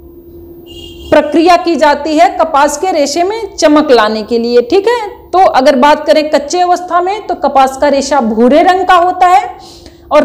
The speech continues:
पकने पर यह कैसा हो जाता है? सफ़ेद रंग का हो जाता है। और इसमें चमक लाने के लिए क्या की जाती है? मर्सराइजिंग प्रक्रिया की जाती है।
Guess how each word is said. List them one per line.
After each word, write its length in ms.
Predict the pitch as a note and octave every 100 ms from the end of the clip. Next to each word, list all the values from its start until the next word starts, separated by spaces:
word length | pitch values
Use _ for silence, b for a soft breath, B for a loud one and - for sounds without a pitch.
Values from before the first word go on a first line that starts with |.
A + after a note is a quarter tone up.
| -
पकने 300 | D4 C#4+ F4
पर 180 | F4 F4
यह 100 | F4+
कैसा 340 | F4+ E4 E4
हो 120 | E4+ F4+
जाता 300 | F4 E4 F#4+
है? 140 | A4
सफ़ेद 480 | - D4+ - C#4 B3+
रंग 200 | E4 E4+
का 100 | F4+
हो 160 | E4+ F4
जाता 340 | F4 E4 F4
है। 180 | F#4+ - B B B B
और 160 | D4 D#4+
इसमें 300 | D#4+ D4+ E4+
चमक 420 | E4+ D#4 D4 F4
लाने 280 | F4+ E4+ F4
के 120 | F4
लिए 140 | F4 F4+
क्या 200 | F4+ E4+
की 180 | E4 F4
जाती 360 | E4 D#4+ F4+ F4+
है? 200 | A4+ F4+
मर्सराइजिंग 760 | C#4+ C#4 E4 C4 B3 B3 E4 A#4+ - - -
प्रक्रिया 400 | C#4+ C#4+ D#4 B3+
की 180 | G#3+ A3+
जाती 400 | - - - G#3+
है। 140 | G#3+